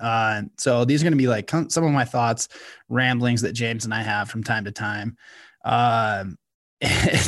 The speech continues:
somewhere in the middle, I don't know. Like, we're just gonna spitball this. So I don't want anybody to come after us and be like, "Well, this is, you know, this is that." Like, I don't know, man. I, there's so many places this could go, so many th-, things that could go sideways. The politics involved get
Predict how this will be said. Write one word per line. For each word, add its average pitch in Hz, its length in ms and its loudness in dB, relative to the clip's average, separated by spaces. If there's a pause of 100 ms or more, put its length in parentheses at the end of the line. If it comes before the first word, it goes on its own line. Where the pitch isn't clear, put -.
somewhere 165 320 4
in 139 60 4
the 131 80 4
middle, 117 200 0
I 127 120 4
don't 120 120 2
know. 95 240 -4
Like, 127 220 2
we're 160 100 4
just 160 160 2
gonna 123 380 4
spitball 123 440 2
this. 110 180 0
So 120 160 4
I 101 200 0
don't 156 120 4
want 135 120 2
anybody 127 220 4
to 120 40 -6
come 127 140 2
after 113 260 0
us 101 120 -2
and 110 80 -2
be - 20 -6
like, 98 240 -8
"Well, 104 360 -8
this - 200 -2
is, - 80 -14
you 107 60 -18
know, 101 80 -14
this 127 180 0
is 120 120 0
that." 104 220 0
Like, 107 180 -8 (360)
I 196 120 4
don't 147 160 4
know, 113 180 2
man. 110 380 -2
I, 139 140 2
there's 160 280 2
so 151 260 2
many 151 220 4
places 127 420 0
this 120 200 2
could 113 180 -2
go, 120 280 4
so 135 180 2
many 135 160 2
th-, - 260 -10
things 135 220 2
that 110 80 -2
could 117 100 -2
go - 140 -6
sideways. 123 600 2 (360)
The - 80 -8
politics 127 560 0
involved 117 460 2
get 110 200 0